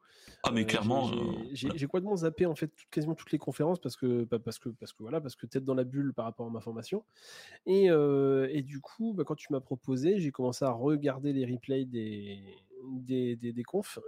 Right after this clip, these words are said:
Speaker 2: et, euh, et je m'en suis nourri depuis, euh, deux jours, euh, à fond de cale. Donc j'ai pas tout vu. Donc on, je vais découvrir des choses en même temps que toi, euh, ce soir, hein, et en même temps que tout le monde.
Speaker 1: Ouais,
Speaker 2: Mais,
Speaker 1: ouais, ouais, de
Speaker 2: euh,
Speaker 1: toute
Speaker 2: enfin,
Speaker 1: façon.
Speaker 2: redécouvrir pour ceux qui ont déjà vu les confs, mais, euh,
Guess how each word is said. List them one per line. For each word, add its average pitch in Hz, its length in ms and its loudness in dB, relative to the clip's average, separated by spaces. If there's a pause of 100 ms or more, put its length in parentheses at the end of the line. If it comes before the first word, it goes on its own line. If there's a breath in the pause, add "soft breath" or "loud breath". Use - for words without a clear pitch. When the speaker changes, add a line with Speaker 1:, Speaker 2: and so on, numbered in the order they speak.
Speaker 2:
et, 120 260 -2
euh, 104 420 -10
et 117 60 -8
je 110 80 -12
m'en 120 100 -6
suis - 220 -2
nourri 139 300 4
depuis, 131 320 0
euh, 120 40 4
deux 120 160 2
jours, 151 380 2
euh, 110 320 0
à 135 60 -4
fond - 160 -4
de 123 80 -2
cale. 165 280 -2 (540 loud breath)
Donc 117 140 -2
j'ai 131 100 -2
pas 170 140 2
tout 214 120 2
vu. 170 280 0 (180)
Donc 127 180 -8
on, 120 300 2
je - 100 -8
vais 131 40 0
découvrir 165 360 2
des 156 120 2
choses 147 160 2
en 143 80 4
même 135 160 2
temps 131 140 -2
que 123 60 -14
toi, 135 180 4
euh, 123 160 2
ce - 120 -16
soir, 170 360 -4
hein, 117 60 -2
et 117 120 0
en 120 40 2
même 123 160 0
temps 120 120 -8
que - 40 -14
tout - 120 -6
le 123 60 -2
monde. 190 200 -2 (600 soft breath)
Speaker 1:
Ouais, - 200 4
Speaker 2:
Mais, 104 100 6
Speaker 1:
ouais, - 180 4
ouais, 123 120 4
de 120 80 4
Speaker 2:
euh, - 20 -
Speaker 1:
toute 110 160 0
Speaker 2:
enfin, 127 100 4
Speaker 1:
façon. 123 120 8
Speaker 2:
redécouvrir 180 420 8
pour 147 100 0
ceux 151 140 0
qui 143 60 4
ont 143 40 6
déjà 135 160 4
vu 131 80 4
les 131 140 2
confs, - 260 -2
mais, 127 220 2
euh, 117 340 0